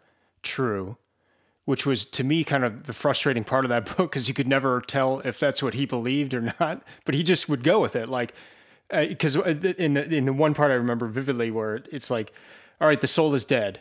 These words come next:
And, and he just makes that statement and moves on as if the soul is dead. But if that is the ca-, and b-, I think his point was, if these things that we're saying, if they are true, this is how it could play out in the near future.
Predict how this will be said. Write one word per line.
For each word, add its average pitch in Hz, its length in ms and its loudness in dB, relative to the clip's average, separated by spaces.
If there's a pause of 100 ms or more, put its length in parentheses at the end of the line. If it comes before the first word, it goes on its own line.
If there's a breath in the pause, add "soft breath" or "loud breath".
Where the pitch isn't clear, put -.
And, 143 240 0
and 147 120 2
he 143 80 2
just 139 220 0
makes 156 180 4
that 139 180 4
statement 135 300 2
and 123 120 2
moves 127 240 0
on 123 200 2
as 110 140 -2
if 120 140 -4
the - 100 -2
soul 127 300 0
is 101 100 -4
dead. 110 340 -4 (460 loud breath)
But 143 240 4
if 185 160 4
that 160 160 6
is 156 180 2
the 139 100 2
ca-, 160 180 -4
and 156 320 0
b-, 147 280 -10
I 190 60 -2
think 180 180 2
his 123 120 0
point 165 300 0
was, 127 260 0 (500 loud breath)
if - 200 2
these 170 280 2
things 185 300 2
that 135 160 2
we're 139 140 2
saying, 139 420 2
if 143 200 -2
they 151 140 4
are 127 140 2
true, 123 480 0 (240 loud breath)
this 151 240 0
is 170 120 -2
how 143 200 2
it 131 80 -6
could 117 160 -8
play 131 260 2
out 117 320 0 (460)
in 135 100 2
the 117 80 2
near 117 260 0
future. - 540 -6